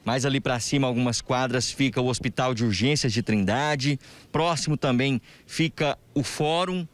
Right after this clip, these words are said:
da cidade, a sede do Ministério Público. Enfim, de domingo para segunda-feira, na madrugada, nesta casa, aqui na rua São Sebastião, uma idosa,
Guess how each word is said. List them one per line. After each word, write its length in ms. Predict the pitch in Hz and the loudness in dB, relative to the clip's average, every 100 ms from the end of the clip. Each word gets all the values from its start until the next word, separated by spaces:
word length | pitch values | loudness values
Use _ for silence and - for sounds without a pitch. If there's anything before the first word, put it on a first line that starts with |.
| - - | -10 -4
da 100 | 117 | -2
cidade, 600 | - 98 110 143 135 127 | -2 -2 0 0 0 -2
a 40 | |
sede 400 | - - 175 147 | -2 0 -2 0
do 100 | 139 | 0
Ministério 460 | 135 117 - 110 95 | 0 0 0 -2 -2
Público. 580 | - 151 147 147 156 147 - - - - - - - - - | -2 0 0 -4 -4 -6 -10 -20 -20 -20 -20 -20 -20 -6 0
Enfim, 440 | 220 - 151 90 - _ - - - - _ _ - _ _ _ | 2 2 2 0 -6 _ -20 -20 -20 -20 _ _ -20 _ _ _
de 120 | 151 233 | -2 0
domingo 600 | 247 277 254 117 90 110 - _ _ | 2 2 0 0 -2 -6 -16 _ _
para 300 | 156 160 139 | -2 0 0
segunda-feira, 1000 | 117 - 131 185 156 117 - 151 110 85 117 - - _ _ _ _ - | 0 -2 0 2 0 -2 0 0 0 -4 -12 -20 -20 _ _ _ _ -2
na 80 | |
madrugada, 800 | 120 143 127 101 131 104 87 - - _ _ _ - - - _ - | 0 0 0 0 0 -2 -6 -14 -16 _ _ _ -20 -20 -20 _ -2
nesta 420 | 123 175 - 110 | 0 0 -2 -4
casa, 580 | - 143 127 90 82 - - - | -2 -2 -2 -4 -6 -12 -18 -16
aqui 180 | - 123 | -4 -2
na 80 | 110 | 0
rua 500 | 104 123 113 92 95 _ - | 0 2 0 -2 -8 _ -10
São 320 | - 160 175 | -4 0 0
Sebastião, 720 | - 110 98 - 110 117 110 98 _ _ _ - - - _ _ _ _ _ | 0 0 0 -2 0 0 -2 -6 _ _ _ -20 -20 -20 _ _ _ _ _
uma 160 | - 180 | 0 0
idosa, 640 | 156 165 160 107 85 90 | 2 2 2 -2 -6 -10